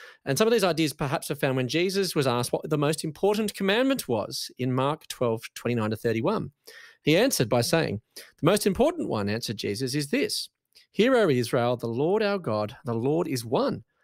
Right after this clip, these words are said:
Love the Lord your God with all your heart and with all your soul and with all your mind and with all your strength.'"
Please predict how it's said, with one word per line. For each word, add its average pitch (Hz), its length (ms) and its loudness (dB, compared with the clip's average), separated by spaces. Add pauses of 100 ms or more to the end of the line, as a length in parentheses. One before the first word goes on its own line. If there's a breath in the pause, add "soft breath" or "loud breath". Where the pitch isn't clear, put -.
(280)
Love 156 260 0
the 262 80 2
Lord 208 260 2
your 220 140 0
God 107 280 0
with 107 140 -4
all 139 140 2
your 175 140 0
heart 131 420 -4
and 120 60 -4
with 110 120 -6
all 107 100 0
your 170 120 0
soul 117 300 0
and 113 100 -2
with 101 120 -8
all 110 120 0
your 175 120 2
mind 107 280 0
and 101 60 -6
with - 140 -10
all 110 100 -2
your 110 120 -2
strength.'" - 600 -2